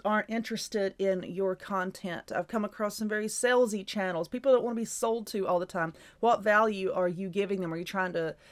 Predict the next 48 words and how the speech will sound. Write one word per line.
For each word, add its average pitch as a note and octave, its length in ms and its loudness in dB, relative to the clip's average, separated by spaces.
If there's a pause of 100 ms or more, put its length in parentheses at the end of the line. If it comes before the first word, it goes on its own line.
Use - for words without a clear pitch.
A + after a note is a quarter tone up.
(120)
make F#3+ 220 0
them F3+ 100 -4
buy F3+ 220 4
something A#3 320 -4
all A#3 100 -2
the A#3+ 60 -2
time? A#3 260 0
You, E3+ 260 -2
you F3+ 140 -4
know, E3 80 -2
right F#3+ 260 6
up G#3 140 2
in F3+ 120 -2
their E3 120 -2
face? B3 460 -2
Maybe A3 260 -2
they D4 160 6
don't D4+ 180 4
like B3 300 -2
that. - 300 -8 (640)
Maybe G3+ 220 2
they G#3+ 100 2
don't G#3+ 140 -2
like A3 160 2
that. G3 160 -2
People C#4+ 480 0
like G#3+ 320 2
for - 140 -8
you G#3 240 -4
to G#3+ 180 -2
provide F#3+ 540 4
them G3+ 140 -2
with F3+ 140 -4
value. F#3 320 4
Like F#3 140 0
me, G3+ 180 -4
I F#3 60 0
teach - 380 -6
people B3 260 -2
how G3+ 120 -2
to F#3 100 6
do A#3 200 -4
things A#3 380 -4
that F#3 160 0
they G3 120 0
can A3+ 280 -2
in A3 140 -2
turn, G3+ 400 0